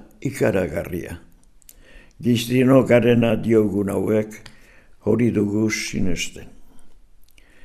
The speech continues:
Gure aita otoitza bururatzean galdatzen dugu aitari atera gaitzan gaitzetik. Gaitz hori lehenik gu hori gertatzen ahal zaukuna da, dela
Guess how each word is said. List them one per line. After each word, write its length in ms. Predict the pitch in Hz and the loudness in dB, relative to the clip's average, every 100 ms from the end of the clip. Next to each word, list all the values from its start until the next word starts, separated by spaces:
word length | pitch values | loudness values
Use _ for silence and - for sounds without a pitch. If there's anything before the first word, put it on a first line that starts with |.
| - - _ _ | -20 -20 _ _
Gure 300 | 110 117 135 135 | -2 4 8 8
aita 320 | 135 117 127 123 | 6 4 2 2
otoitza 560 | 104 113 110 - 113 | 2 0 0 2 4
bururatzean 1000 | 104 113 139 139 120 107 - 107 113 120 117 117 - - - - _ - | 4 4 6 6 6 2 0 2 2 2 -2 -6 -16 -20 -20 -20 _ -4
galdatzen 680 | 127 123 123 123 - 117 107 | 0 2 4 2 2 2 2
dugu 380 | 104 113 120 113 | 2 4 6 8
aitari 640 | 127 104 107 107 110 - - | 6 4 2 2 0 -2 -4
atera 440 | 107 117 107 110 | 0 4 6 6
gaitzan 640 | 104 101 - - 98 101 - - - - - - | 4 0 0 0 2 0 -6 -12 -20 -20 -20 -18
gaitzetik. 680 | - 110 107 90 - - - - - - - - - | -4 -2 -2 -6 -8 -12 -18 -20 -20 -20 -20 -20 -8
Gaitz 320 | - 131 147 123 | 4 4 6 4
hori 220 | 120 127 | 6 6
lehenik 540 | 117 123 117 123 117 | 8 8 6 6 4
gu 160 | 104 113 113 | 4 4 4
hori 180 | 110 98 | 2 2
gertatzen 640 | 107 - 101 - 104 104 | 0 2 -2 0 0 2
ahal 220 | 107 107 | 0 0
zaukuna 540 | 101 104 - 101 98 | 0 0 0 -2 -2
da, 180 | 95 101 95 120 - - - - - - - | -2 -2 -4 -6 -14 -20 -20 -20 -20 -20 -2
dela 360 | 98 101 107 | 2 4 4